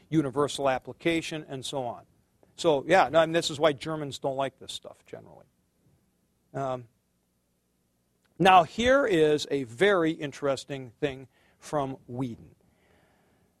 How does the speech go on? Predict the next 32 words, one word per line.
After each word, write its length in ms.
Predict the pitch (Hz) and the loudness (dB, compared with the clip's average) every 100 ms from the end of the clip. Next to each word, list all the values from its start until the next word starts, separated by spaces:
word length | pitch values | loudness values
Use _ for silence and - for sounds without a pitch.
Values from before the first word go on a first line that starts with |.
| _ _ - | _ _ -4
<clears throat> 260 | 170 180 - | -2 -2 6
Is 180 | 190 196 | 8 8
it 100 | 190 | 4
really 280 | 240 294 | 2 4
as 120 | 226 - | 2 4
black 380 | 175 175 196 | 6 6 6
and 100 | 180 | 4
white 220 | 160 160 156 | 4 6 4
as 120 | 139 | 2
modernism 600 | 151 156 160 156 139 160 | 2 2 2 -2 -4 -6
and 120 | 156 | -2
postmodernism? 760 | - 196 - 143 123 113 110 | 0 0 0 -2 -2 -6 -12
What 240 | 117 127 127 | -4 -2 -2
happens 580 | - 196 190 202 202 - | 0 0 0 -2 -2 -4
in 160 | 147 | -4
a 80 | 131 | -4
thousand 500 | - 151 170 185 180 | 4 6 6 2 -2
years 520 | 143 120 110 120 - - _ _ _ | -2 -2 -4 -10 -12 -16 _ _ _
when 180 | 156 151 | 0 0
physics 540 | - 220 226 220 - | 2 2 2 -4 -2
realizes 760 | 160 180 151 131 131 120 131 - | 2 4 6 6 4 0 -6 -2
that 160 | 139 | -2
there 120 | 151 | 0
is 140 | 147 156 | 0 0
a 60 | |
harmony 520 | - - 180 196 175 131 | -4 -2 0 0 -2 -4
to 120 | 127 | -6
be, 280 | 117 139 - | -6 -8 -10
harmony 720 | - - 202 247 214 135 123 | -12 0 2 2 0 -2 -6
to 160 | - 143 | -8 -6
be 140 | 139 | -6
found 720 | 127 - 208 202 127 120 131 | -6 0 2 2 0 -4 -10